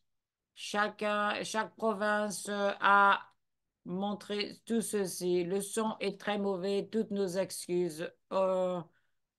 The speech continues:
donc, pour tous les soins de l'hôpital aux unités de le, des centres urbains aux centres ruraux. Euh, premièrement, la Chine a toujours une approche de,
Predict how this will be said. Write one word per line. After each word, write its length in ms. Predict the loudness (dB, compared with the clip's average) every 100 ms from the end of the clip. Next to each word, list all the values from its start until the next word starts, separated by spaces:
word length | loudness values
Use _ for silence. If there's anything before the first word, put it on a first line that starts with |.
| _ _ _ _ _ _ _ _ _ _ _ _ _ _ _ _ _ _ _ _ _ _ _ _ _ _ _ _ _ _ _ _
donc, 500 | -12 -6 -4 -4 -6 -6
pour 260 | -6 -4
tous 160 | 2 4
les 180 | 6 4
soins 600 | 2 4 8 8 6 2
de 240 | 2 4
l'hôpital 960 | 4 6 6 6 2 -2 0 2 2 -2
aux 280 | -2 -2 -2
unités 920 | -4 -6 -4 -4 -4 -2 -2 -2 -4 -6
de 680 | -12 -6 -2 -2 -2 -4 -6
le, 560 | -6 -4 -2 0 2 0
des 120 | -2
centres 320 | -2 -4 -4
urbains 340 | -6 -2 -2 -2
aux 60 |
centres 320 | -4 -8 -4
ruraux. 880 | -4 -2 -4 -4 -4 -2 0 0 -4 _ _ _ _ -8
Euh, 240 | -2 0 0
premièrement, 920 | 0 -2 0 0 0 0 0 0 -2
la 260 | -2 -2 -2
Chine 520 | -4 -4 -2 -2 -2
a 240 | 0 0
toujours 460 | -2 -6 -4 -4 -4
une 140 | -2
approche 680 | 0 0 -2 -2 0 -2 -4
de, 300 | -6 -6